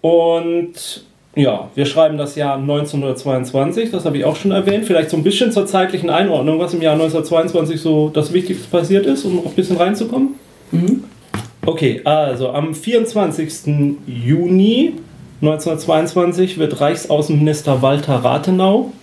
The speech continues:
Speaker 1: von Nationalsozialisten erschossen. Friedrich Ebert ist, zu der, ist neunzehnhundertzweiundzwanzig Reichspräsident. Mussolini übernimmt die Macht in Italien. Neunzehnhundertzweiundzwanzig, nur für die,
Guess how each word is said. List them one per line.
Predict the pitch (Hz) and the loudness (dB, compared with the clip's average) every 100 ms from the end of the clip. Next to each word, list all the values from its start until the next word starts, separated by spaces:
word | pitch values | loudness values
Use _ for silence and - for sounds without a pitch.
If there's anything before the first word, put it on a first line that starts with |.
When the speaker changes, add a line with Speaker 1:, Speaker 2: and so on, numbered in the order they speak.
| _ _ - | _ _ -4
Speaker 1:
von | 147 | 0
Nationalsozialisten | 143 139 - 127 135 175 165 185 180 190 - | 0 -2 -2 0 0 0 -2 0 0 0 0
erschossen. | 196 196 214 208 226 285 - - - - - - - - | 0 0 0 0 2 0 -2 -12 -20 -20 -18 -20 -20 -18
Friedrich | - 185 196 170 131 | -4 -2 0 0 2
Ebert | 151 156 190 196 | 2 2 2 -2
ist, | 151 | -6
zu | - | -6
der, | 147 135 | -2 -2
ist | 131 - 139 151 | -2 -6 -4 0
neunzehnhundertzweiundzwanzig | 147 139 127 151 131 127 127 120 117 | 0 0 -2 -2 -2 -2 -4 -4 -2
Reichspräsident. | 131 147 190 190 196 208 269 285 - - - - - | -2 -2 -2 0 0 2 0 -2 -10 -20 -20 -20 0
Mussolini | 143 156 156 143 185 196 220 | 2 4 0 -2 0 0 0
übernimmt | 160 151 151 151 147 | 0 2 2 2 0
die | 127 | 0
Macht | 127 127 - - | 2 0 -4 -6
in | 135 | -2
Italien. | 127 127 131 131 147 220 311 - - _ _ - - | 0 0 -2 -2 0 0 0 -2 -12 _ _ -6 -2
Neunzehnhundertzweiundzwanzig, | 135 143 147 135 139 165 151 156 | 0 0 2 0 2 0 0 0
nur | 143 | 0
für | 143 135 | 0 -2
die, | 131 131 127 | 0 2 2